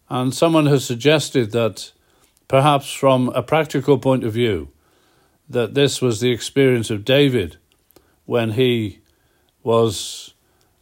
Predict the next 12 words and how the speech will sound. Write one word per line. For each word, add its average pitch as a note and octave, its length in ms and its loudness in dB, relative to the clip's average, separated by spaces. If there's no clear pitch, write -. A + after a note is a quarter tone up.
exiled, B2+ 840 2
when B2 200 -6
his A2 200 -2
son B2 540 0
Absalom A2+ 680 0
tried C3 280 2
to B2 100 -4
take A#2+ 500 -2
the A2 120 -4
throne C#3 360 4
of B2 80 0
Israel, A#2+ 640 2